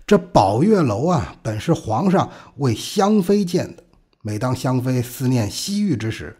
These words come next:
就会登上宝月楼，看看墙外的回民，望一望啊，墙外的清真寺，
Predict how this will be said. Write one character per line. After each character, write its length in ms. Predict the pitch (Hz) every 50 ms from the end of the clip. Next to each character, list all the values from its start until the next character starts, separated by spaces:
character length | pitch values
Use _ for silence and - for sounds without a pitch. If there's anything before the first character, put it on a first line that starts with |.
| _ - - _ _
就 140 | - - 131
会 140 | 117 135 123
登 400 | 120 123 - 233 247 254 254 226
上 180 | - 165 123 113
宝 160 | 113 - 113
月 100 | 110 104
楼， 240 | - 73 - - _ _ _ _ _ _ _ -
看 340 | - - - 226 214 180 143
看 140 | 120 113 101
墙 300 | - - 113 107 117 135
外 100 | 139 117
的 80 | 98
回 180 | 92 - 107 123
民， 240 | 127 110 98 107 123 - _ _ _ _ _ _ _
望 360 | - 135 190 185 151 123 110
一 80 | 98 107
望 240 | 107 113 107 92 -
啊， 140 | - - _ _ _ _ _ _
墙 320 | - - - 113 104 107 110
外 160 | 117 113 98
的 60 | 90
清 220 | 87 - 117 117
真 180 | 117 123 123 131
寺， 260 | 131 - - - -